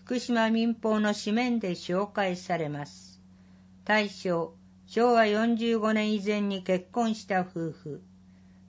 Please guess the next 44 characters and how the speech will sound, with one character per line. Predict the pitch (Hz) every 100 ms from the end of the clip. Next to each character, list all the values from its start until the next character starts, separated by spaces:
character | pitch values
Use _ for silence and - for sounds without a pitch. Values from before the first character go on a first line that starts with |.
| -
申 | 175 226
し | 254 -
込 | 226
み | 220 202
方 | 196 185
法。 | 175 165 151 - - - - - - -
申 | 196 233
し | 240 -
込 | 226
み | 214
書 | 214
に | 214 196
必 | - - 247
要 | 240 226
事 | 214
項 | 202 214 208
を | 196
記 | 190 190
入 | 196 208 165
し、 | - - 143 - - - -
市 | - - 214 175
老 | 185 233
人 | 233 233 226
ク | 226
ラ | 220 208
ブ | 208
連 | 202 208 233
合 | 202 180
会、 | - 151 156 - - - - - -
郵 | 202 226 226
便 | 226 220
番 | 208 202 196 180
号 | 160 160 - - - - -
九 | 233 247
六 | 240 233 226
五 | 196 196 175
の | 160 156 - - -
零 | 196 220 240
八 | 226 214 170
零 | 170 196
七、 | 190 160 151 147 - - - - - -
城 | 202 226
東 | 226 233 214
町 | 208 190 185 - 165